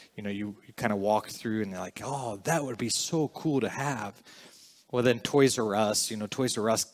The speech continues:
would come out with their before Christmas, you know, like, booklet, and you just look through there, and you're like, "Oh, that's an awesome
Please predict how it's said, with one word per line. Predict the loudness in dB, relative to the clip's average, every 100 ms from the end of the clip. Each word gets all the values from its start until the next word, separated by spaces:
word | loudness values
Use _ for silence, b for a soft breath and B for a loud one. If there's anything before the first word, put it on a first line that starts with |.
| B B
would | -6
come | -4 0
out | 2 2
with | -2 0
their | 0 0
before | -2 -8 -2 0 0
Christmas, | -2 -2 -2 -4 -2 0 0 -4 -8
you | -6
know, | -4 -4
like, | -4 -8 -12 B 4
booklet, | 4 4 2 2 2
and | -4
you | -4
just | -2 -2 -2
look | -2 -2
through | -4
there, | -2 -2
and |
you're | -4
like, | -6 -8 -6
"Oh, | -6 -4 -6 -10 B B B B
that's | -2 -2 -4
an | -8 -4
awesome | -2 0 -2 -6 -6 -10